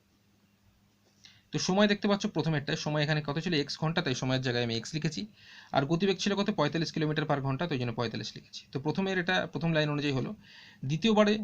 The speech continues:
যখন রিসর্ট থেকে বাড়ি ফিরে ফিরবে, তখন দূরত্ব মানে সময় into গতিবেগ, সময় মানে হচ্ছে কত? এক্স প্লাস ওয়ান ঘন্টা, তো এক্স প্লাস ওয়ান লিখেছি।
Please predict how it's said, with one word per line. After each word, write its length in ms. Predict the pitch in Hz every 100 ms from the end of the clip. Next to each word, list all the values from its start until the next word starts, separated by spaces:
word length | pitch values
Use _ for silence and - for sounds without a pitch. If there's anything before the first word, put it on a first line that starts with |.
| 151
যখন 200 | 147 151
রিসর্ট 240 | 147 185
থেকে 160 | - 180
বাড়ি 220 | 143 160
ফিরে 160 | 180 156
ফিরবে, 340 | 160 131 - - - - -
তখন 340 | 160 220 220 - - _ - _ _ 131
দূরত্ব 340 | 131 170 170
মানে 120 | 175
সময় 240 | 160 165 156
into 140 | 156
গতিবেগ, 320 | 139 123 165
সময় 300 | 170 156 147
মানে 200 | 151 143
হচ্ছে 200 | 131 147
কত? 160 | 156 156
এক্স 180 | 156 -
প্লাস 240 | 147 139
ওয়ান 180 | 131 139
ঘন্টা, 280 | 147 151 196 - - - -
তো 60 |
এক্স 120 | 135 -
প্লাস 220 | 131 127
ওয়ান 120 | 127
লিখেছি। 380 | 131 151 151